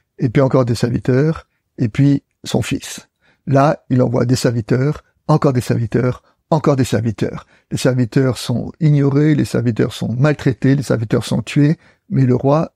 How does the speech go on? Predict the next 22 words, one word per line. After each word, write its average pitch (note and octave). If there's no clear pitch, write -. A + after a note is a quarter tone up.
ne D#3+
cesse -
d'envoyer B2
des B2+
serviteurs. -
Cette, -
euh, B2+
persistance C#3+
de C3+
Dieu B2+
à C3
envoyer B2+
des B2+
serviteurs B2
nous D#3
parle E3
de « C#3+
nous C3
sommes D#3
dans B2+
le A#2
temps B2+